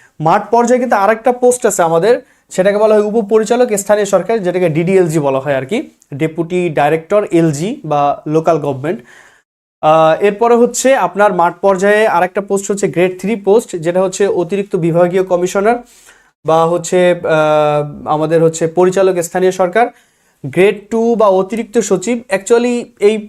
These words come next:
এই, এই, এইখানেই হচ্ছে আপনার বিভাগীয় কমিশনার হচ্ছে অন্যান্য বিভাগে থাকে, আর বিভাগীয় কমিশনার গ্রেড টুতে হচ্ছে ঢাকা বিভাগের ক্ষেত্রে এটা অতিরিক্ত, আহ, সচিব থাকে।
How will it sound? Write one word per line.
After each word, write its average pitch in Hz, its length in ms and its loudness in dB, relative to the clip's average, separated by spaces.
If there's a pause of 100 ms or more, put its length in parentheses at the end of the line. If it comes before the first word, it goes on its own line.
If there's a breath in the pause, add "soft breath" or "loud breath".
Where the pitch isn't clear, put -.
(100)
এই, 208 200 0 (160)
এই, 196 300 0
এইখানেই 202 400 0
হচ্ছে 220 240 -2
আপনার 208 180 -2
বিভাগীয় 180 340 -2
কমিশনার 196 400 0
হচ্ছে 202 200 -4
অন্যান্য 190 320 -2
বিভাগে 196 300 0
থাকে, 214 320 -4 (340 loud breath)
আর 165 120 0
বিভাগীয় 185 360 -2
কমিশনার 190 380 -2
গ্রেড 180 280 -4
টুতে 196 180 -6
হচ্ছে 190 200 -6
ঢাকা 160 320 -4
বিভাগের 170 360 -2
ক্ষেত্রে 151 300 -6
এটা 170 180 -2
অতিরিক্ত, 147 420 -6 (540 loud breath)
আহ, 147 120 -2
সচিব 147 360 -6
থাকে। 139 180 -12